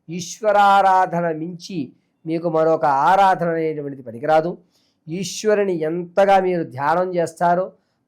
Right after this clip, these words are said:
పరమశివుడు అనుగ్రహంతో శని ప్రభావం అనేది కొంచెం తగ్గుతుంది.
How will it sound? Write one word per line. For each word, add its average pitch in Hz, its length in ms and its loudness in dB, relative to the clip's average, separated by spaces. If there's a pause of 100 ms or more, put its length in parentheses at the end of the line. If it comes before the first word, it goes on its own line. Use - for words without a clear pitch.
పరమశివుడు 196 420 -2
అనుగ్రహంతో 180 480 0
శని 175 200 -6
ప్రభావం 202 480 2
అనేది 190 320 -2
కొంచెం 147 220 -8
తగ్గుతుంది. 127 460 -8